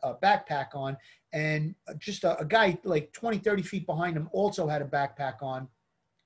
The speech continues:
So they converged on the wrong guy. So I get the guy, I take him by myself, I start putting handcuffs on him, they converge. And when the,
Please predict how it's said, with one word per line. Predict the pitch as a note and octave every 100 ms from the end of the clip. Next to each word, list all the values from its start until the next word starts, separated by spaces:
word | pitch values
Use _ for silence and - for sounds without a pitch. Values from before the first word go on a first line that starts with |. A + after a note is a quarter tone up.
| _
So | - D3+
they | C#3+ - - - _
converged | F#3 D#3 A3 G3 D#3+
on | D#3+
the |
wrong | E3 D#3+
guy. | D3
So | C3 - G#3
I | D4
get | G3 G3
the | G3+
guy, | D#3+ F3 E3+ D#3+
I |
take | D3+ G#3+ A3+
him | G3
by | F3+
myself, | F3 E3+ - D#3+ D#3 - - _
I | -
start | - A3 G#3+
putting | - -
handcuffs | D#3 E3+ E3 D#3+ -
on | D#3+ D#3
him, | D#3 - _
they | G3 G#3+
converge. | G#3 E3+ C#3+ D#3 D#3 - - _
And | D#3
when | D#3+
the, | D#3